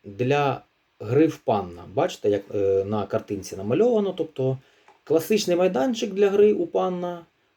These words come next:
у панна футбол, так, він має таку спеціальну круглу форму, яка обгороджена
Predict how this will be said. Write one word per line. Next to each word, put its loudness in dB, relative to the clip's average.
у -2
панна 2
футбол, 4
так, -2
він 2
має 2
таку -8
спеціальну -2
круглу 2
форму, 4
яка 0
обгороджена 2